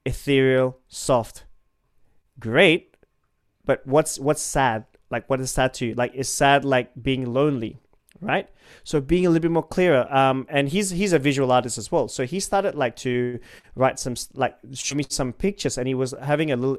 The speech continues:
image of, like, someone playing the violin, but, like, a building that's just burning down behind him. That's his form of sad. It's like he's, he's still going on, but, like, he's, you know, his heart is, he's pouring his heart out, but his structure's bu-, bu-, uh, burning down. And then another, another one for ethereal is like,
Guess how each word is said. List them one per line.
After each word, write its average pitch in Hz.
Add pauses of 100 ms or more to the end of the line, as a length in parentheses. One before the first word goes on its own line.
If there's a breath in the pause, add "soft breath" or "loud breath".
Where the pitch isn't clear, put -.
image 131
of, 123
like, 120 (300 soft breath)
someone 156
playing 147
the 135
violin, 135
but, 131
like, 131
a 143
building 139
that's 120
just 120
burning 123
down 117
behind 120
him. 110 (560 soft breath)
That's 143
his 147
form 143
of 127
sad. 139
It's 123
like 131
he's, 147
he's 165
still 202
going 160
on, 160
but, 131
like, 131
he's, -
you 143
know, 127
his 123
heart 143
is, 120 (260)
he's 139
pouring 160
his 127
heart 156
out, 127
but 127 (440 soft breath)
his -
structure's 139
bu-, 131
bu-, 135
uh, 127
burning 120
down. 113 (840)
And 139
then 147
another, 135
another 135
one 135
for 131
ethereal 139
is 120
like, 127